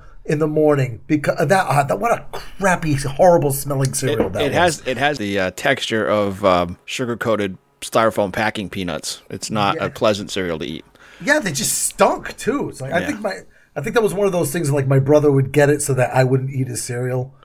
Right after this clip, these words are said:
Speaker 2: <laughs> Uh, those of us with siblings have, we've all done that. You cultivate a love for things like All Bran. Like, "Why do you eat that? It looks like pine needles." 'Cause you won't eat it. That's why. And I wanted some cereal for breakfast this week.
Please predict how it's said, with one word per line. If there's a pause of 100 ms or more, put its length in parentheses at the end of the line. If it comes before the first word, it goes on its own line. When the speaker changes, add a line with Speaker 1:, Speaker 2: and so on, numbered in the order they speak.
(100)
Speaker 2:
<laughs> (1120)
Uh,
those
of
us
with
siblings
have,
we've
all
done
that. (220)
You
cultivate
a
love
for
things
like
All
Bran. (380)
Like,
"Why
do
you
eat
that?
It
looks
like
pine
needles."
'Cause
you
won't
eat
it.
That's
why.
And
I
wanted
some
cereal
for
breakfast
this
week.